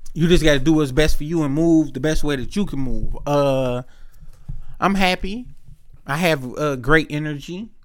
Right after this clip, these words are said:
I, I've really been sleeping amazing as of late. Like, as of late, I have been sleeping like a champ. And, uh, damn, it seemed like, uh, oh, I'ma watch Tubi.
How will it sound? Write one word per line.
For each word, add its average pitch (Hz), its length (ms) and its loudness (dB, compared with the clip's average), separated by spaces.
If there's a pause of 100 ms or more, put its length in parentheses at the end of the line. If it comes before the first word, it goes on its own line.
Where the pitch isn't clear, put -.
I, 151 160 0 (180)
I've 117 480 -4
really 185 220 2
been 131 200 -2
sleeping 135 540 -8
amazing 131 1000 -4
as 127 240 -6
of 113 140 -6
late. 117 340 -12 (580)
Like, 123 200 -6
as 160 240 0
of 165 240 -2
late, 156 340 -2
I 175 200 0
have 151 320 2
been 113 220 -6
sleeping 180 540 -4
like 147 280 -6
a 160 100 -8
champ. 120 420 -14 (1500)
And, 220 400 -6
uh, 233 640 -10 (120)
damn, 285 560 -6 (120)
it 320 100 0
seemed 320 240 6
like, 277 280 -4
uh, 233 440 -4
oh, 214 260 8
I'ma 196 180 2
watch 196 300 4
Tubi. 226 560 -2